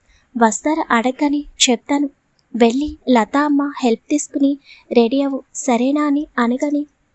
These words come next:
"ఓకే విరాజ్ సార్" అని చెప్పి వసుధార కవర్ ఓపెన్ చేసి అందులో ఉన్న శారీ, జ్యువెలరీ చూసి, "మీరు నా కోసం షాపింగ్ చేశారా? ఎప్పుడు?" అని ఆశ్చర్యంగా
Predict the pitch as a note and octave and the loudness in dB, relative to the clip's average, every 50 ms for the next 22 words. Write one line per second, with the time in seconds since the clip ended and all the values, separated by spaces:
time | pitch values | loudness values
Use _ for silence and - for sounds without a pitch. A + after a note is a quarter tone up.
0 | _ _ _ _ _ _ _ _ _ _ _ - - _ _ - A3+ A#3 A#3 - | _ _ _ _ _ _ _ _ _ _ _ -20 -20 _ _ 0 2 2 2 0
1 | D4+ C#4+ D4 C#4+ C#4+ C#4+ C#4 - D4 C#4+ C#4 - - C4+ C#4 C4+ - - C4 - | 0 0 0 0 0 -2 -2 -2 -2 -2 -2 0 0 0 2 2 0 -2 -4 -4
2 | - D4+ D4+ - _ _ _ _ _ _ - A3 A3 G#3+ - - C#4+ D#4 D#4 D#4 | -4 -8 -8 -8 _ _ _ _ _ _ -2 0 0 0 0 -2 -2 -2 0 0
3 | - D4 D4 - _ _ - - A#3+ G#3+ B3+ D4 - - - A#3+ A3+ - D4 D4 | -2 -4 -6 -8 _ _ 0 0 0 0 0 -6 -4 0 0 0 0 0 -2 -2
4 | D#4 - D4+ C#4+ - - C#4 C#4+ - _ _ _ _ _ - - - - A3+ A3 | 0 0 -2 -2 -2 -2 -4 -4 -6 _ _ _ _ _ -20 -6 -2 0 2 2
5 | A3+ A#3+ C#4 D#4 D#4+ D#4 D4 C#4+ C#4 C#4 C#4+ - - - - - - A#3+ A3 A3+ | 2 2 0 0 0 0 0 0 0 -2 -6 -10 -14 -14 -6 -2 0 2 2 2
6 | B3 D4 D#4+ - _ - G#3+ A3 A3+ A#3 A#3+ C4+ C#4+ D4+ D#4+ - - D#4 D4 - | 0 -4 -6 -8 _ -6 -2 2 2 2 2 2 0 -4 -4 -6 -6 -6 -4 -4
7 | D4 D4 D4 _ _ _ _ _ _ _ _ - C4 C4 D4 D4+ D#4+ D#4 D#4 - | -4 -4 -4 _ _ _ _ _ _ _ _ 0 4 4 4 4 2 -2 -2 -2
8 | - B3 C4 - D#4+ D#4 D4+ E4+ - - C4 A3+ G#3+ - - D4 D4+ D4 D#4 D4+ | -2 -2 0 -2 -4 -6 -6 -6 -2 0 2 0 0 0 0 -2 0 0 0 -2
9 | - D4+ C#4+ C#4 C#4 C#4+ - _ _ _ _ _ _ - A#3+ A3+ A3 _ - D4 | -2 -2 -2 -2 -2 -4 -8 _ _ _ _ _ _ 2 2 2 2 _ -2 -2
10 | E4+ E4 D#4 D4 D4+ D4+ - _ - A#3+ A3 A3 - - C#4+ D4 D4+ C#4+ C#4 C#4 | 0 0 0 0 -2 -2 -2 _ 0 0 0 0 -2 -2 -2 0 0 0 0 0
11 | C#4 | -2